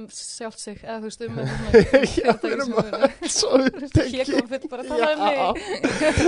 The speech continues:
Speaker 2: Einmitt,
Speaker 1: Þannig að
Speaker 2: þannig að
Speaker 1: já, það er
Speaker 2: og
Speaker 1: alltaf
Speaker 2: við erum öll svo ógeðslega upptekin af sjálfum
Speaker 1: Já,
Speaker 2: okkar.
Speaker 1: já,
Speaker 2: Og
Speaker 1: já.
Speaker 2: hérna,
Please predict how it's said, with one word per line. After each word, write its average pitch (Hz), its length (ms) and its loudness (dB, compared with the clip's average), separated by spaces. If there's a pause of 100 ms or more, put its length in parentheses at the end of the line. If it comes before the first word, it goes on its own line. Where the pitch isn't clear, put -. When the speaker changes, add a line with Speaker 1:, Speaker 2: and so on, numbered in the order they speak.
(120)
Speaker 2:
Einmitt, 226 480 8
Speaker 1:
Þannig 226 320 2
að 262 80 -12
Speaker 2:
þannig 208 260 2
að 208 140 0
Speaker 1:
já, - 80 -14
það 214 80 -8
er 208 80 -12
Speaker 2:
og 208 160 6
Speaker 1:
alltaf 196 240 4
Speaker 2:
við 208 80 8
erum 208 240 4
öll 226 240 10
svo 196 240 4
ógeðslega 190 720 6
upptekin 165 400 4
af 151 80 4
sjálfum 147 240 4
Speaker 1:
Já, 131 80 4
Speaker 2:
okkar. 117 400 0
Speaker 1:
já, 104 80 -4 (160)
Speaker 2:
Og 139 80 2
Speaker 1:
já. 139 80 4
Speaker 2:
hérna, 143 200 0